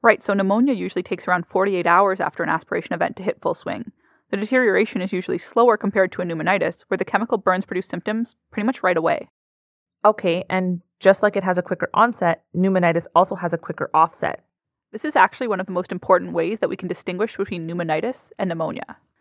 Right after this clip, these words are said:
Speaker 1: In pneumonitis, after forty-eight hours, the patient usually has had some dramatic improvement,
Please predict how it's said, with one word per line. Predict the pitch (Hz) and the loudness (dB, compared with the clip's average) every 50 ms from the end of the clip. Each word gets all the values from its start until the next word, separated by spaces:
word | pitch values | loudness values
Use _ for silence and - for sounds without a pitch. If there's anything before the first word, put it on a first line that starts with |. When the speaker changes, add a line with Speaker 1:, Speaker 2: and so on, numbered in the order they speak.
| _ _ _ _ - | _ _ _ _ 0
Speaker 1:
In | - 208 220 | 4 6 6
pneumonitis, | 269 311 285 208 180 180 220 247 - | 6 6 4 2 2 2 2 2 0
after | - - - 196 | 0 -2 -2 -4
forty-eight | - - 185 190 196 190 175 | -2 0 2 2 2 2 2
hours, | 160 151 147 190 240 254 - - | 4 4 4 2 2 -2 -4 -8
the | - | -4
patient | - 233 233 - 330 - - | 2 2 2 2 0 -4 -4
usually | 202 196 - - 214 | -4 -4 -2 0 0
has | 180 202 - | 0 2 2
had | 202 175 175 - | 2 0 0 -2
some | - 180 | -6 -4
dramatic | - 180 202 165 156 196 - - | -2 2 4 4 4 2 0 -6
improvement, | 185 185 - 202 214 - 165 - 82 | -6 -6 -6 -6 -4 -4 -6 -6 -8